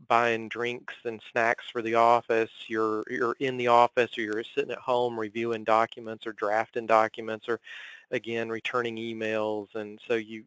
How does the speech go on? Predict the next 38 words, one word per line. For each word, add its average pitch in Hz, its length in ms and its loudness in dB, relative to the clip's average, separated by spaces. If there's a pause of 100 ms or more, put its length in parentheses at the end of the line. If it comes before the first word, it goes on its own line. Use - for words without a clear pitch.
you 123 180 -18
even 139 260 0
on 117 140 2
holidays, 107 720 4 (340)
um, 107 400 -12 (640)
I 117 80 -4
remember, 110 400 -6 (220)
you 120 220 -20
know, 107 100 -18
going 110 200 -8
to 110 60 -12
my 104 80 -4
parents' 107 340 -4
house 107 280 -2
on 107 180 -6 (640)
Thanksgiving 104 500 -2
and 101 80 -12
you're 101 80 -8
sitting 131 280 -8
there 107 140 -4
with 104 100 -8
your 101 160 -8 (460)
laptop 120 580 2
still, 110 320 0 (160)
you 123 80 -14
know, 101 120 -8
going 110 280 -4
as 101 80 -10
hard 107 220 2
as 101 100 -4
you 107 80 -4
can 107 220 -18
go, 107 480 2 (400)
even 110 260 -4
on 101 300 -8
Thanksgiving 107 500 -4
Day 110 640 2
and, 92 100 -20